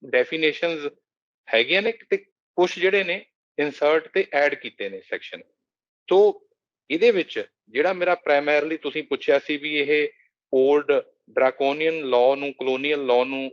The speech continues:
ਰਿਪੀਲ ਕਰਕੇ ਲੋਕਾਂ ਦੇ ਫੇਵਰ 'ਚ ਕੀਤਾ, rather ਕਿ ਮੇਰੇ ਓਪੀਨੀਅਨ 'ਚ ਜਿਹੜੇ ਮੈਂ ਤਿੰਨ ਚਾਰ ਸੈਕਸ਼ਨ ਵੀ ਤੁਹਾਡੇ ਨਾਲ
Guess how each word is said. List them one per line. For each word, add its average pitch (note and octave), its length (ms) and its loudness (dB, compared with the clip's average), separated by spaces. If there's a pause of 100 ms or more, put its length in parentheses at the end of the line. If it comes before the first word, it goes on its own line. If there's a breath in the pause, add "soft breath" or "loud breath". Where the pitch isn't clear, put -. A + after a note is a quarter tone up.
ਰਿਪੀਲ B2+ 400 -6
ਕਰਕੇ B2+ 440 -2
ਲੋਕਾਂ B2 420 -2
ਦੇ C3 140 0
ਫੇਵਰ C#3 340 2
'ਚ - 80 -16
ਕੀਤਾ, - 300 -4
rather B2 460 2
ਕਿ G3 220 0
ਮੇਰੇ C#3 440 0
ਓਪੀਨੀਅਨ G3 420 -4
'ਚ F#3+ 80 -10
ਜਿਹੜੇ D#3 300 -2
ਮੈਂ F3+ 120 -2
ਤਿੰਨ D#3 220 0
ਚਾਰ D3 200 0
ਸੈਕਸ਼ਨ D3 380 -6
ਵੀ D#3 80 -6
ਤੁਹਾਡੇ C#3 200 2
ਨਾਲ C3 200 -2